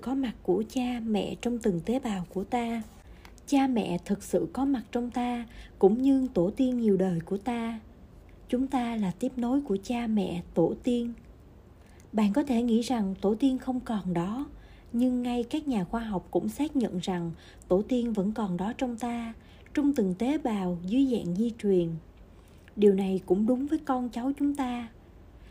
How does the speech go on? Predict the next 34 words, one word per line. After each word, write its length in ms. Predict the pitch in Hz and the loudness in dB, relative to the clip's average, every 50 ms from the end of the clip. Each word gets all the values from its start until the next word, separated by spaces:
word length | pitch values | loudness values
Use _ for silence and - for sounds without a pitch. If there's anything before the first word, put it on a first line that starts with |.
| - - - | -20 -12 -4
Ta 200 | - 233 247 247 | -2 -2 -2 -2
sẽ 160 | 220 - 214 | -2 -2 -4
có 180 | 214 - 254 277 | -4 -2 -2 0
mặt 200 | 294 277 233 - - | 2 2 0 0 -2
trong 160 | - 233 240 | -4 -4 -2
từng 220 | 220 - 208 180 170 | 0 0 0 0 0
tế 160 | - 220 269 | 0 -2 -2
bào 240 | 254 233 202 185 165 | -2 -2 -2 -2 -4
của 120 | - 196 | -4 -4
con 320 | 196 - - 247 240 240 220 | -6 -4 -4 -4 -4 -4 -6
cháu 200 | 240 240 262 262 | -4 -4 -4 -4
chúng 200 | 262 277 277 285 | -2 -2 -2 -2
ta, 360 | - 269 247 233 233 233 226 - - - - - - - | -2 -4 -4 -4 -6 -8 -10 -12 -16 -20 -20 -20 -10 -2
trong 200 | - 269 254 254 | 0 0 0 0
tâm 200 | 247 269 254 254 | 0 -2 -2 -2
thức 240 | 247 - 302 320 - | -2 -2 -2 -2 -2
của 120 | - 220 214 | -2 -4 -2
tất 260 | - 302 302 302 - | 0 -2 -2 -2 -4
cả 160 | 202 - - | -10 -6 -2
những 240 | 196 208 202 202 247 | 0 0 0 0 0
ai 260 | 269 254 240 240 240 | -2 -2 -2 -2 -2
mà 220 | 226 214 202 196 | -2 -2 -2 -2
ta 260 | 202 - - 226 226 220 | -4 -4 -4 -4 -4 -2
đã 120 | 180 180 | -4 -4
có 280 | 180 - 226 233 254 269 | -4 -4 -4 -2 0 0
liên 240 | 262 262 247 233 | 0 0 0 -2
hệ. 360 | 208 196 175 - - - 180 175 - - - - - - - - - - - - | -4 -6 -6 -6 -6 -4 -6 -6 -8 -12 -20 -20 -20 -20 -20 -20 -20 -20 -20 -8
Hãy 180 | - - 226 233 | -2 2 2 4
lấy 160 | 254 302 311 | 4 4 6
ví 200 | 294 320 311 269 | 8 8 8 8
dụ 140 | 220 170 185 | 8 6 4
một 160 | 180 185 180 - | 4 2 -2 0
cây 140 | - 240 240 | 0 0 0
táo. 420 | 240 - 240 240 254 277 302 339 | 0 0 0 0 0 0 0 -2